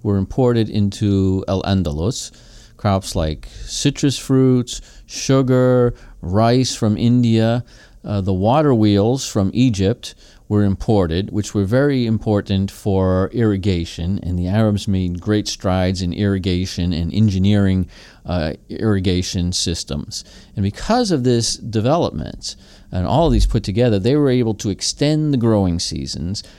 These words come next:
extend the area of land which was fertile, and this greatly changed the distribution of population. And of course,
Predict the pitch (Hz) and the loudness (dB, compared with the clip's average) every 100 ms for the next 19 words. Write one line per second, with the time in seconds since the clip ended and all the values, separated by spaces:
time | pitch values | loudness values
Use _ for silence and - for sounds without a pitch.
0 | - - - - 139 147 156 135 - 120 | -16 -10 -8 -4 0 0 2 2 2 2
1 | 113 110 104 95 104 104 98 95 - 87 | 4 4 2 2 2 2 0 -2 -6 -10
2 | - - 156 120 87 - - - 123 175 | -8 0 0 2 -2 -6 -12 -4 0 2
3 | 185 - 131 139 131 - 135 123 110 110 | 0 0 0 2 0 -2 0 0 0 -2
4 | 110 - 123 95 123 143 - 110 104 98 | -2 -4 -4 -2 2 0 2 0 0 -4
5 | 98 - 110 98 95 131 151 - - - | -6 -4 -4 -4 -2 0 -2 -4 -14 -16
6 | - - - 107 - 180 120 98 - | -20 -10 -4 -2 0 2 2 2 -2